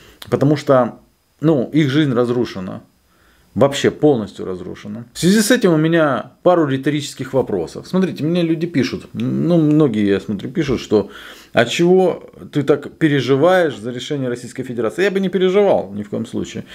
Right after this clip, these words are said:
если бы это не отображалось на жизнях обычных украинцев. Когда я читаю радость от, от прилетов, а, по инфраструктуре, и пускай мы даже будем считать, что это очень точные прилеты.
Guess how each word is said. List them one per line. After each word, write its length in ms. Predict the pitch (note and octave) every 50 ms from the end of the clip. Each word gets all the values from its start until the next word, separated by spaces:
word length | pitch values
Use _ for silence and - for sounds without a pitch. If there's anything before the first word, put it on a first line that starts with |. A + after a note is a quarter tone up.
| - - -
если 160 | C3+ B2 E3
бы 100 | D#3+ D#3
это 80 | D3 D3
не 140 | C#3+ C#3+ C#3
отображалось 580 | C3+ C#3+ B2+ C#3 C#3 B2+ C#3+ C#3 A#2+ A2+ A2
на 80 | C3 A#2+
жизнях 320 | G#2 A2 G#2+ F2+ F2+ -
обычных 400 | A2+ G#2 A2+ G#2+ - - G#2 -
украинцев. 540 | G2+ F#2+ - G2 F2+ D#2+ D2 C#2 - - - - _ _ - - - - - - -
Когда 240 | - D3 F#3 A3 B3+
я 80 | A#3
читаю 400 | - - - - E3 C3+ A2+ A2
радость 380 | A#2 B2 A#2 G#2 F#2+ - - -
от, 160 | - - -
от 400 | G2+ F#2+ F#2 E2+ G#2+ A2+ A2+ -
прилетов, 580 | - C3 C3 C3 C#3 C#3 B2+ G#2+ - - - - - _ _ _ _ _ _ _ _ _ _ _ _ _ _ _ -
а, 240 | - G#2 G#2 G2+ G2+
по 320 | G2 - - - C#3 C#3+ C#3+
инфраструктуре, 640 | C#3 C#3+ D#3 D3+ - F3+ E3+ E3+ - A#3+ A#3+ G3
и 160 | C#3+ - - B2+
пускай 320 | C3 E3+ D#3+ - - A#3+
мы 140 | G#3+ F#3+ D#3+
даже 280 | C#3+ D3 D3 C3+ C#3
будем 500 | B2 A2 C3+ D3 C#3 B2+ A#2+ A2 G#2 - - _ _ _ _ -
считать, 460 | - - - A#2+ C3+ F#3 G3 G3+ -
что 160 | - - C3+
это 100 | C3 C#3
очень 260 | D3+ C#3+ C#3+ C#3+ A#2 -
точные 480 | - D3 D3 C#3 C#3 - - A#2 G2+
прилеты. 540 | F2+ - F2+ E2+ D#2 D2+ D2+ D2+ - G#2+